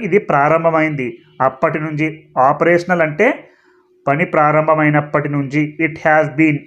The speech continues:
అంటే, అంటే ఇప్పటికీ కూడా కనెక్ట్ అయి ఉంది కాబట్టి ఇది ప్రజెంట్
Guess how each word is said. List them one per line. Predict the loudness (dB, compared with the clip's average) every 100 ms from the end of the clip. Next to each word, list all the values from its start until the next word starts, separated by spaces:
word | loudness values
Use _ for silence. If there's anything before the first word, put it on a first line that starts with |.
| -8
అంటే, | -2 -4 -2 -4
అంటే | 0 2 2 0
ఇప్పటికీ | -2 -2 -2 -4 0
కూడా | 0 0 -2
కనెక్ట్ | -2 -2 0
అయి | 0 0
ఉంది | -2 0 0
కాబట్టి | 0 -2 -4 -4
ఇది | -4 -4 -8 _ _ -4
ప్రజెంట్ | -2 2 0